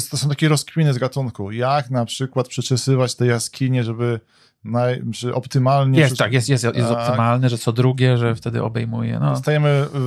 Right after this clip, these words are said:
Speaker 1: y, takie, y, poniekąd buildy, tak? Bo możemy na przykład mieć windę, która nam pomaga
Speaker 2: Ja
Speaker 1: transportować.
Speaker 2: uwielbiam windę, to jest mój
Speaker 1: Uwiel-,
Speaker 2: lub-, to jest mój
Speaker 1: tak?
Speaker 2: ulubiony, bo
Speaker 1: Mój
Speaker 2: wtedy
Speaker 1: ulubiony
Speaker 2: się
Speaker 1: jest
Speaker 2: agresywnie kopiesz cały czas w dół.
Speaker 1: Prawda, się nie
Speaker 2: Tak,
Speaker 1: martwisz.
Speaker 2: tak.
Speaker 1: Moim ulubionym jest Wiercisław, czyli masz dinozaura, podobne stworzenie,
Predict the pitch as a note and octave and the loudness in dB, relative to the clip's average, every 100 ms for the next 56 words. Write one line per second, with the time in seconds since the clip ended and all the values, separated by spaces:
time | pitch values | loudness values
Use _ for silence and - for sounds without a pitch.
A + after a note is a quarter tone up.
0 | B2+ B2+ A#2+ C#3 C3+ C3+ C3+ B2 A#2 A#2+ | -2 -4 -4 0 0 0 -2 -4 -6 -6
1 | A#2 G#2+ C#3 E3 F#3 E3+ C3 E3+ A#2+ F#2+ | -8 -6 -6 -4 -2 -2 0 0 0 -2
2 | C3 B2 B2 B2+ B2+ B2 B2+ G#2 G#2+ C3 | -4 -2 -2 -2 -2 -2 -2 -4 0 2
3 | E3+ A2+ G2 A2+ A#2 A2 A#2+ A#2+ B2 A#2+ | 2 0 -4 -6 -6 -4 -4 -4 -4 -6
4 | C3 B2 B2 A2+ G#2 G2+ F#2 F#2 F#2+ A#2 | -6 -2 0 2 0 -2 -6 -8 -4 0
5 | A#2+ A#2+ A2+ A#2+ A#2 B2+ B2+ A#2+ A2+ G2+ | 2 0 -2 -4 2 4 4 2 0 0
6 | A2 C3 C#3 C#3 B2+ C#3 C#3+ F3 D#3 D3 | 0 4 4 4 2 2 2 2 2 2
7 | D3+ C#3+ - C#3 C3+ A#2+ C3+ D3 A3 - | 2 0 0 2 2 2 2 2 0 -4
8 | C#3+ A2+ G#2 G#2 - A2+ A#2 - G#2+ - | -2 -2 -4 -10 -6 -2 -2 -6 -16 -14
9 | - - - - C#3 D3+ C#3+ D3 D3 B2 | -8 -8 -8 -4 -2 0 2 2 2 0
10 | A2 C3 B2 C3+ - C#3+ D3+ - - B2 | 2 0 0 -4 -2 -2 -2 -4 -8 -2
11 | B2+ - - B2+ B2 B2+ B2+ C#3+ D#3 D3 | -2 -4 -8 -6 -2 0 0 0 0 0
12 | C3+ C3 B2+ - B2 C3+ F3 A3+ | -2 0 -2 -2 -2 -2 0 -2